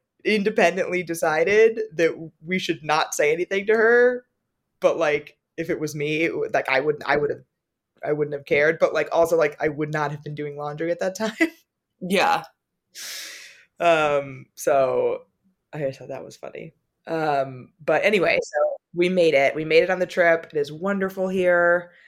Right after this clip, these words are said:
Speaker 1: Um, we've never stayed at this hotel before. We're,
Speaker 2: Mm-hmm.
Speaker 1: well, we won't be here by the time this airs. We're at the Westin, um, where it's amazing. I'm gonna post about it. Um, I'm gonna do, like, a little,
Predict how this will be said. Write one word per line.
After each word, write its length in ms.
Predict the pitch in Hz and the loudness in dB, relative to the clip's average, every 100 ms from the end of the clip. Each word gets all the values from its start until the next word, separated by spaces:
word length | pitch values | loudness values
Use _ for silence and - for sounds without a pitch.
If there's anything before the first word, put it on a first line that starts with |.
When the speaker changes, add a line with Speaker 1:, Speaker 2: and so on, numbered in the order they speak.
| _ _ _ _ _ | _ _ _ _ _
Speaker 1:
Um, 600 | 165 151 143 139 127 123 | -2 0 0 0 -4 -4
we've 140 | 170 180 | -2 2
never 180 | 208 233 | 2 2
stayed 200 | 170 165 | 4 2
at 80 | 165 | 2
this 140 | 160 | 0
hotel 320 | 160 147 139 | -2 -2 -2
before. 540 | 151 160 208 233 247 170 | -2 -2 0 2 2 2
We're, 520 | 165 151 147 143 143 | 4 6 6 6 2
Speaker 2:
Mm-hmm. 240 | 185 175 | 0 -2
Speaker 1:
well, 140 | 151 - - _ | -2 -2 -6 _
we 60 | 147 | -8
won't 120 | 139 | -6
be 80 | 135 | -6
here 100 | 147 | -6
by 120 | 131 | -4
the 80 | 123 | -6
time 200 | 131 131 | -6 -10
this 140 | 123 | -6
airs. 180 | 117 143 | -4 -2
We're 100 | 151 | -2
at 60 | 147 | -2
the 100 | 143 | -2
Westin, 760 | 139 135 - 202 226 254 247 160 | -2 -2 -4 -2 -2 -4 -10 -4
um, 560 | 151 143 139 139 139 - | -2 -2 -4 -8 -14 -6
where 580 | 147 143 139 139 139 - | -2 2 2 2 0 -4
it's 160 | 143 - | -14 -18
amazing. 520 | 147 147 139 135 135 | -16 -8 -6 -4 -6
I'm 60 | 135 | -6
gonna 120 | 139 | -8
post 240 | 135 135 127 | -8 -10 -8
about 200 | 131 123 | -6 -6
it. 160 | - - _ - | -8 -10 _ -12
Um, 400 | 147 127 113 95 | -8 -8 -10 -12
I'm 60 | |
gonna 160 | 147 143 | -12 -12
do, 200 | 131 127 | -10 -10
like, 180 | 107 - | -8 -6
a 40 | 156 | -6
little, 440 | 151 123 127 - | -4 -4 -4 -8